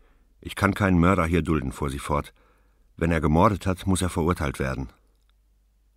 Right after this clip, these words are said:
Er ist bereits verurteilt. Sie werden ihn hängen. Wir müssen ihm helfen. Wie? Ich muss ihn mitnehmen, wenn ich meine Arbeit erledigt habe.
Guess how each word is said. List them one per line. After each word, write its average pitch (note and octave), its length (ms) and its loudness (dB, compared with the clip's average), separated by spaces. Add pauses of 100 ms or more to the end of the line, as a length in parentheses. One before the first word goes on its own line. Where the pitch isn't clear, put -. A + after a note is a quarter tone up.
(800)
Er C#2+ 120 -4
ist D2+ 160 -6
bereits D2+ 320 -2
verurteilt. C2+ 580 -8 (1080)
Sie D#2+ 160 -6
werden D#2+ 220 2
ihn D#2 120 0
hängen. D#2 360 -2 (800)
Wir D2+ 140 -2
müssen E2+ 220 0
ihm D2 100 0
helfen. D#2 380 -4 (840)
Wie? G#2+ 340 -2 (1400)
Ich D#2+ 140 -4
muss E2+ 180 2
ihn E2+ 80 4
mitnehmen, E2 480 2
wenn E2 120 0
ich E2 100 -6
meine D#2 180 0
Arbeit D#2 280 -2
erledigt C2 400 -8
habe. B1+ 260 -8